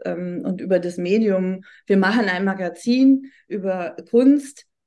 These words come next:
und, äh, Illustratoren ein bisschen und, ähm, habe ich halt, ähm, wirklich spannende Leute interviewt, <laughs> unter anderem meinen Ehemann. Ähm, ich habe aber das Magazin nicht gemacht, um einen Ehemann zu finden, aber das war ein kleines Zubrot.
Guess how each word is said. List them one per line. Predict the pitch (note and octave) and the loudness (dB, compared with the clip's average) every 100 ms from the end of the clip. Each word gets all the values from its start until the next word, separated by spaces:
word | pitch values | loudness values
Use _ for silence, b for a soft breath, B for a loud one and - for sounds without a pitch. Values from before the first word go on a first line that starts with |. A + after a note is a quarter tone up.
| _ | _
und, | - F#3+ F#3 F#3 - | -8 -6 -6 -8 -4
äh, | F#3 F#3 | 2 2
Illustratoren | F#3 F#3+ F#3+ E3+ F#3+ A3+ C4 B3+ B3 | 2 -2 -2 -6 0 0 0 -2 -4
ein | - G#3+ | -4 -6
bisschen | A3 A#3 A3 A3+ | -8 -6 -4 -4
und, | - F#3+ F#3 F#3+ | -4 -8 -10 -10
ähm, | - F#3 F#3 F#3 | -8 -6 -4 -6
habe | F#3+ F#3+ | -6 -8
ich | F#3+ | -6
halt, | F#3+ F3+ F3 - | -4 -4 -4 -6
ähm, | F3 F3+ F3+ F3+ F3+ F#3 - | -4 -4 -4 -4 -6 -10 -14
wirklich | F3+ E3 G3 C#4 B3+ | -14 0 2 4 2
spannende | - F3+ F#3 F#3 | -4 -6 -2 -2
Leute | F3 E3+ G3 G3 | -2 -2 -4 -8
interviewt, | F3+ F3+ F3 F#3 - | -10 -10 -10 -8 -8
<laughs> | |
unter | C#3 D#3+ - | -10 -8 -4
anderem | A#3 - | -2 0
meinen | C3+ C3+ | 0 -2
Ehemann. | C3+ D#3 F#3 F#3+ F3 G3 G3+ - B B B B | -2 0 0 0 0 0 -2 -8 B B B B
Ähm, | F3 F3+ F3 | -2 0 0
ich | - | -2
habe | B3 D#4 | 2 4
aber | C4 | 2
das | B3 | 0
Magazin | A#3 A3+ A3 A#3 | 0 -2 -2 -2
nicht | A#3+ F#4+ - | -2 -2 -4
gemacht, | C#4+ C4 C4+ | -4 -4 -8
um | A3 | -12
einen | G3+ G#3 | -10 -2
Ehemann | G#3+ F#3+ F3 E3+ | 0 0 -2 -12
zu | - | -18
finden, | F3+ F3+ F3 | -14 -12 -10
aber | F3+ A3+ | -8 -6
das | D4 - | -6 -4
war | B3 A3 A3 B B B - | -4 -4 -6 B B B -12
ein | G#3 | -10
kleines | G3+ G#3+ A3+ A3 | -2 0 0 -4
Zubrot. | - C4 A3+ G3+ G#3 G#3 | -8 -8 -4 -2 -2 -4